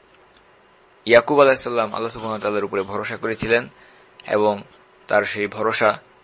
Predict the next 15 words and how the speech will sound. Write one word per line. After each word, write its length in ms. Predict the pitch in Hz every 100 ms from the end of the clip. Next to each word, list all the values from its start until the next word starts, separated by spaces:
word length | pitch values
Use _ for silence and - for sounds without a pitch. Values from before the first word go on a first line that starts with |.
| _
যে 180 | 101 110
আশা 220 | 110 117
তিনি 200 | 151 131
আল্লাহ 160 | 117 107
সুবহানাহু 340 | 107 104 98
ওয়া 80 | 101
তাআলার 280 | 101 98 - - _ _
প্রতিশ্রুতির 480 | 104 117 - 101 101
উপরে 200 | 95 92
করছিলেন, 500 | 107 101 101 98 87 - - _ _ _
তা 140 | - 98
আজকে 340 | - 101 98 - _ _ -
সত্যি 320 | 113 - 92
প্রমাণ 240 | 92 90
হলো। 240 | 87 82